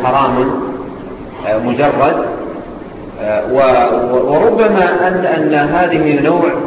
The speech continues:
من المغالطة ال-، النفسية التي أشرت إليها، يغالط نفسه في تهوين، في، في تهوين، في التهوين من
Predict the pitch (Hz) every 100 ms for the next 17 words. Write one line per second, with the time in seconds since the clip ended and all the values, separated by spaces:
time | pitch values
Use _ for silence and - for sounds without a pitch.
0 | - 135 139 139 131 127 160 165 151 143
1 | 131 123 120 120 127 127 127 - 165 160
2 | 139 147 139 151 - 175 175 170 180 -
3 | - - - - - - - - - -
4 | - - 113 123 156 143 139 131 123 139
5 | 160 - 165 170 - - - - - -
6 | - - - - - - 135 131 127 120
7 | - - 120 131 123 123 151 339 - 320
8 | 330 - - - - - 120 - 131 127
9 | 127 127 160 151 160 127 - 131 156 147
10 | 127 123